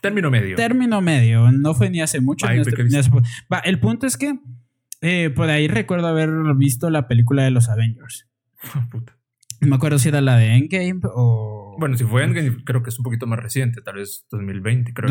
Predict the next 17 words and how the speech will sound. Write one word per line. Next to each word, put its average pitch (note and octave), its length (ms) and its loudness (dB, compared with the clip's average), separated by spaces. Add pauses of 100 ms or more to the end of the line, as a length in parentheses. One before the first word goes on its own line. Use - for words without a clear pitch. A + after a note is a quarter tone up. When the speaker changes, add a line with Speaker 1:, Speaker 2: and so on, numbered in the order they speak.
Speaker 2:
Do-, A#2+ 60 -2
dos C3+ 200 4
mil C3 160 6
diecinueve, D3+ 600 4
Speaker 1:
No B3 80 -2
Speaker 2:
Endgame D#3+ 280 0
Speaker 1:
estoy E3+ 140 -2
Speaker 2:
es D#3 100 -2
de E3 60 0
Speaker 1:
seguro. D3+ 100 2
Speaker 2:
dos B2 120 4
mil B2 140 6
diecinueve, C3 600 0
si C3 180 0
no A#2 160 6
estoy B2+ 300 2
mal. B2 380 0